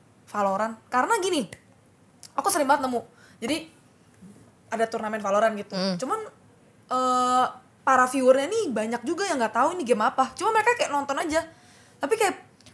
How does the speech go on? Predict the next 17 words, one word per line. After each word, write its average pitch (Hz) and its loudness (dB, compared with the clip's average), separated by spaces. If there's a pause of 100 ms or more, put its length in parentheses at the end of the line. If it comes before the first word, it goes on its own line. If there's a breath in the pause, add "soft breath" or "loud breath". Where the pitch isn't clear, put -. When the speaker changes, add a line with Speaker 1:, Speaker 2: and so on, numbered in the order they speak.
Speaker 1:
karena 330 4
tuh 480 6
bikin 381 6
Speaker 2:
Oh, 359 4
iya? 233 6
Speaker 1:
sedih 330 4
loh. 247 4
Iya, 254 4
karena 427 0
tuh 494 6
bikin 320 0
sedih 349 -2
ngeliat 285 2
mereka 262 -2
kayak, 262 2 (680 soft breath)
"Kak, 359 4
aku 294 4